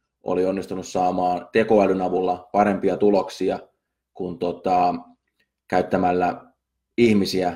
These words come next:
markkinoinnin, markkinoinnin, tota, suunnittelussa apuna. Ja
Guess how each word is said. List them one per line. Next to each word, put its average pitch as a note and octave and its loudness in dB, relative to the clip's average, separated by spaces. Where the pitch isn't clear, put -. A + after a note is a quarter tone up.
markkinoinnin, F#2 -4
markkinoinnin, F2+ -4
tota, - -4
suunnittelussa F#2 2
apuna. F2 0
Ja E2+ 0